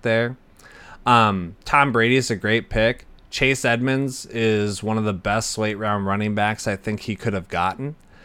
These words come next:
Um, it makes his David Montgomery pick a lot better. Um, just because Chase Edmonds, I think, will be a real value for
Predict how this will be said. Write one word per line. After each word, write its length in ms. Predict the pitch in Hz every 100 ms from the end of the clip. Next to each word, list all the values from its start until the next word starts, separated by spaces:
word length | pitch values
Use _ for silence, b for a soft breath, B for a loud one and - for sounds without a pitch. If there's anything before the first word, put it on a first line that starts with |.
| B -
Um, 200 | 98 101
it 140 | 92
makes 320 | 107 107 113 -
his 220 | 113 92
David 260 | 101 104
Montgomery 540 | 104 98 92 95 101 107
pick 260 | - 110
a 60 | 107
lot 340 | 92 92 80
better. 380 | 80 85 98 147 _ _ B B B B -
Um, 360 | 95 90 85 - -
just 220 | 123 -
because 360 | 120 - 107 -
Chase 340 | - 110 107
Edmonds, 380 | 101 104 107 101
I 100 | 98
think, 320 | - 107 101
will 100 | 104
be 200 | 92 101
a 100 | 98
real 300 | 92 101 95
value 560 | 90 82 90 98 101 98
for 680 | - 92 90 90 87 90